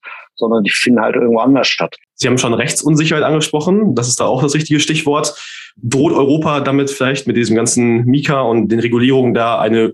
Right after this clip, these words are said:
Speaker 2: Überregulation, also dass man das überkompensiert quasi und das eigentlich so ein bisschen negativ und bremsend dem ganzen Markt gegenübersteht dann?
Speaker 1: Naja, so wie es jetzt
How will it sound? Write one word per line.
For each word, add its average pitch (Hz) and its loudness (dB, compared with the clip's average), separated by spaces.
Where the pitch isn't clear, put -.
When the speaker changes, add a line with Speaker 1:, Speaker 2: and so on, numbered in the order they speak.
Speaker 2:
Überregulation, 160 0
also 113 -2
dass 113 -2
man 117 2
das 110 -4
überkompensiert 151 0
quasi 139 0
und 113 -2
das 113 -2
eigentlich 113 0
so - -2
ein 110 -2
bisschen 113 0
negativ 151 2
und 110 2
bremsend 135 0
dem 127 0
ganzen 135 0
Markt 127 -2
gegenübersteht 135 2
dann? 165 0
Speaker 1:
Naja, 208 0
so 185 0
wie 190 2
es - -2
jetzt - -2